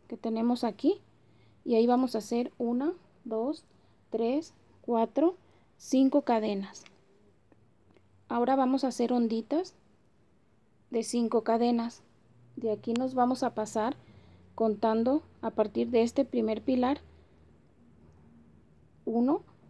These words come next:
dos, tres y en el cuarto nos conectamos. Nos tienen que quedar dos en el centro sin haberlos trabajado. Estamos contando desde la base uno, dos, tres, cuatro. Hacemos otra vez una, dos, tres,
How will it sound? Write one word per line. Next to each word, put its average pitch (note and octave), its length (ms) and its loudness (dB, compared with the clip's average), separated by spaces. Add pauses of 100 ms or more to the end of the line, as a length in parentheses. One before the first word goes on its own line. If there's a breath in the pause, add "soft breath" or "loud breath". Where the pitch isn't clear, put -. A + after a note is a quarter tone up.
dos, A3+ 400 0
tres C4+ 420 2
y A#3+ 100 -2
en A3+ 80 0
el A3+ 160 -2
cuarto A#3 420 2
nos B3+ 200 2
conectamos. G#3 640 -6 (1120)
Nos A3 160 -8
tienen C4 240 4
que C4 100 0
quedar A3+ 340 0
dos A#3+ 360 2
en A3+ 140 -2
el G#3+ 200 -6
centro B3 460 0 (420)
sin B3 260 0
haberlos A3+ 380 0
trabajado. A3+ 580 -2 (800)
Estamos A3+ 340 -4
contando A3+ 440 0
desde G#3 280 -2
la G3 120 0
base A3+ 400 -2
uno, A3+ 340 -2 (160)
dos, A3+ 380 -4
tres, A3 320 -4
cuatro. B3 420 -4 (640 soft breath)
Hacemos A#3 420 0
otra B3 220 0
vez A3+ 220 -2
una, A#3+ 280 -2 (200)
dos, A#3+ 400 -6 (180)
tres, B3 420 -6